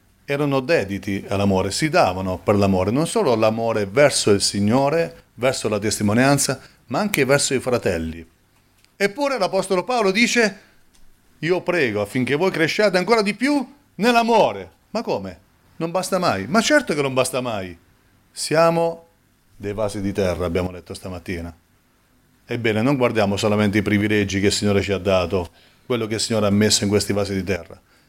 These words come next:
Ma guardiamo anche la nostra fragilità e il bisogno che abbiamo che il Signore ci trasformi, ci aiuti. Questo è importante, cari fratelli.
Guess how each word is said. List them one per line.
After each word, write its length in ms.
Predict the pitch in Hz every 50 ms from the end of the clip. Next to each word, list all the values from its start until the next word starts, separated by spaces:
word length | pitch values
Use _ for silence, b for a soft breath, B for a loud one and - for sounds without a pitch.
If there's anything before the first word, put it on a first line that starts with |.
| b b -
Ma 60 | 170
guardiamo 380 | 208 226 220 208 233 208 175
anche 180 | 175 160 151 147
la 80 | 131 131
nostra 340 | 131 135 131 - - 127 117
fragilità 760 | - 120 117 107 101 110 110 107 107 107 110 98 85 80 - -
e 100 | - 113
il 100 | 110 113
bisogno 400 | 113 127 120 - 165 160 151 135
che 80 | 113
abbiamo 520 | 113 101 101 104 98 90 85 85 87 92 - b b b b b
che 120 | - -
il 60 | 147 135
Signore 640 | - - 165 160 160 175 208 254 269 277 285 254 247 - b b b b b b _ _
ci 200 | _ - - 139
trasformi, 680 | 117 143 139 135 - - - 107 92 82 80 80 85 90
ci 120 | - -
aiuti. 420 | 113 104 101 95 82 82 - - - _ b b b b b
Questo 280 | b - 226 - - 147
è 20 |
importante, 580 | 131 123 - 123 107 - 131 113 104 92 - 101
cari 220 | 95 101 95 98
fratelli. 560 | - 104 101 95 95 92 82 82 82 80 82